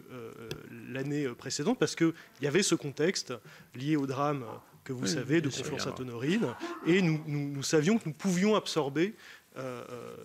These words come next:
Speaker 1: ce financement-là,
Speaker 2: Faire
Speaker 1: et que nous
Speaker 2: un, faire
Speaker 1: pouvions
Speaker 2: un petit peu
Speaker 1: travailler
Speaker 2: plus.
Speaker 1: à cette hauteur-là.
Speaker 2: D'accord. Et depuis,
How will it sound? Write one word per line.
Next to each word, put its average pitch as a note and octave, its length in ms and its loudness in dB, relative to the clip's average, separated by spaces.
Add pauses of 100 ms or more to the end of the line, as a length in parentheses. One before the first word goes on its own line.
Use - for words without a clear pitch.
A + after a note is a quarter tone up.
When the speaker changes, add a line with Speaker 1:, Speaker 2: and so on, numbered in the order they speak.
(120)
Speaker 1:
ce - 200 0
financement-là, D3 480 -2
Speaker 2:
Faire F3+ 120 4
Speaker 1:
et - 20 0
que D3 60 4
nous D#3 60 4
Speaker 2:
un, - 20 -4
faire D3 80 -8
Speaker 1:
pouvions E3+ 280 2
Speaker 2:
un - 40 2
petit D#3 80 -2
peu E3 80 2
Speaker 1:
travailler D#3 300 4
Speaker 2:
plus. G3+ 200 0
Speaker 1:
à D3+ 60 -4
cette D#3+ 220 0
hauteur-là. B2+ 420 0 (240)
Speaker 2:
D'accord. D#3 500 -8 (260)
Et A#2+ 120 -4
depuis, F3 400 0